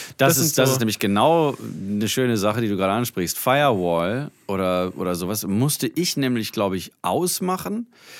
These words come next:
Speaker 1: als ich hier für Jour Fix aufgenommen habe
Speaker 2: Mhm.
Speaker 1: und da über dieses Soundjack-Programm, mit dem wir fast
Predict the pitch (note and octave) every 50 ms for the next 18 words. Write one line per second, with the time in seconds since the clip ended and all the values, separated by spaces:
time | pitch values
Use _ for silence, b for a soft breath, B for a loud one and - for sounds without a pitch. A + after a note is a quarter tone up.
0 | B B B B B B B B B B B B B B B B B B - -
1 | - D3+ F#3 F3+ - - - G#3 F#3 - - - C#3+ D3 E3 F#3 G3+ F#3 - -
2 | E3+ F3 F3 F3 C#3 B2 D3+ F3 E3 D#3 - - B3 - - - - - - E3+
3 | F#3 F3 - D#3+ C3+ A#2+ A2+ A2 G#2 G2 F#2+ F#2+ F#2+ G#2+ C3 F3 G3+ B2+ B2+ A#2+
4 | A2+ G#2+ G2 - - A#2 A2+ A2 B2 - _ - - A#2+ A#2 A#2+ A2 G#2 - -
5 | - - B2+ A#2+ A2+ A2+ G2+ A2+ A2 A2+ A2+ A2+ G#2+ G#2+ G2+ - - - C3 C#3+
6 | D3+ D#3 D#3 - - - - G2+ F2+ F#2+ A2+ F#2+ D#2+ C#2+ C#2+ - - - - -
7 | - - _ _ _ - - - G2 G2+ F#2+ - - F2+ F2 F2 G#2+ C#3 D3+ -
8 | - A2+ A#2 G#2 - A#2+ A2+ A2 F#2+ G#2+ G#2+ G#2 G2+ - - - - - G3+ -
9 | B3+ F#3